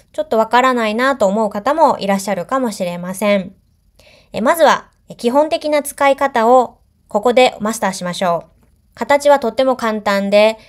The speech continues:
えー、かだがというふうに、えー、今回でしたらかだの語幹にたがをつけただけですね。このように語幹プラスたが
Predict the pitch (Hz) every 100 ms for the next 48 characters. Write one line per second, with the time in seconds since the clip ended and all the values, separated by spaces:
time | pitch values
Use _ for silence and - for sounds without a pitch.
0 | _ 185 180 - 202 196 202 185 262 294
1 | _ 208 196 202 208 180 214 262 262 _
2 | - - 262 247 202 190 196 233 202 220
3 | 202 170 - 233 226 202 196 269 233 240
4 | 262 254 202 240 240 196 - 185 170 165
5 | 170 185 160 180 226 254 - _ _ -
6 | 226 226 220 190 220 277 214 208 262 233
7 | 196 233 208 190 196 196 185 196 185 -